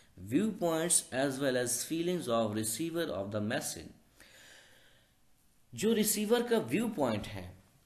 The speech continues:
हम उसके against या उसके अपोज में कोई मैसेज ना दें। सबसे पहले तो हमें कंसीडर करना चाहिए कि जो हमारा रिसीवर है,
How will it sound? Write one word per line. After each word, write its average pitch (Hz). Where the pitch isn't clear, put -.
हम 185
उसके 160
against 143
या 151
उसके -
अपोज 190
में 139
कोई 180
मैसेज 123
ना 117
दें। 87
सबसे 139
पहले 175
तो 170
हमें 156
कंसीडर 175
करना 147
चाहिए 120
कि 120
जो 139
हमारा 123
रिसीवर 147
है, 107